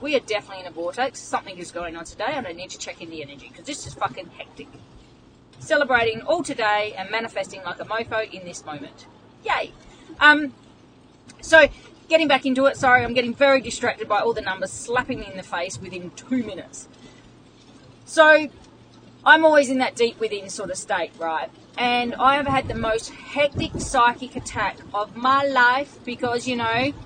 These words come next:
new level, new devil, it's kinda how it works. The more that you shed, the more that you step in your power, the more that you become more of yourself. There's always new challenges, there's always new darkness, there's always more psychic attacks that come in.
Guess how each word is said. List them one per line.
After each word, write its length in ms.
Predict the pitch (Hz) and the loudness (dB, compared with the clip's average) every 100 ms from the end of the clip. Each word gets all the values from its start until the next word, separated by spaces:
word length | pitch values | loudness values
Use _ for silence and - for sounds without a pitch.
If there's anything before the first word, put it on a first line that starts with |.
| - | -6
new 180 | 240 240 | -2 2
level, 380 | 240 240 277 | 2 2 0
new 200 | 269 262 | 0 -2
devil, 360 | 247 233 240 269 | 0 -2 -2 -4
it's 140 | 226 | -6
kinda 280 | - 240 247 | -2 -2 0
how 240 | 247 247 214 | -2 0 0
it 60 | |
works. 280 | 233 240 240 | -2 -4 -6
The 100 | 233 | -10
more 260 | 214 240 247 | -2 -2 0
that 120 | 233 | -4
you 120 | 240 | -6
shed, 340 | - 220 226 | -4 -2 -2
the 80 | 208 | -4
more 220 | 190 214 | -8 -6
that 120 | 220 214 | -6 -8
you 60 | |
step 240 | - 233 240 | -8 -8 -6
in 100 | 240 | -8
your 100 | 226 | -4
power, 320 | 220 202 208 | 0 0 0
the 100 | 214 | -4
more 440 | 208 214 220 240 | -8 -4 0 0
that 160 | 233 220 | -2 -8
you 80 | 220 | -12
become 440 | 220 - 214 214 | -8 -2 -2 -2
more 260 | 214 214 214 | -6 -2 -2
of 100 | 214 | -4
yourself. 440 | 220 190 185 185 - - - - | -8 -2 -2 -4 -10 -18 -20 -6
There's 180 | 233 226 | -2 2
always 300 | 233 233 247 | 2 2 0
new 140 | 269 | -2
challenges, 560 | - 240 208 208 208 202 | -2 0 0 -2 -10 -10
there's 200 | 208 - | -10 -12
always 380 | - 196 208 226 | -8 -4 -4 -2
new 160 | 247 | -4
darkness, 600 | 254 202 190 185 196 190 | 0 4 2 2 -6 -8
there's 200 | 185 180 | -6 -8
always 460 | 175 180 196 214 - | -4 -2 0 -2 -4
more 240 | 180 185 190 | -6 -4 -4
psychic 460 | 185 165 151 - | -4 -4 -6 -14
attacks 320 | 175 185 - | -10 -8 -10
that 160 | - - | -12 -8
come 200 | 196 196 | -6 -6
in. 120 | 190 | -8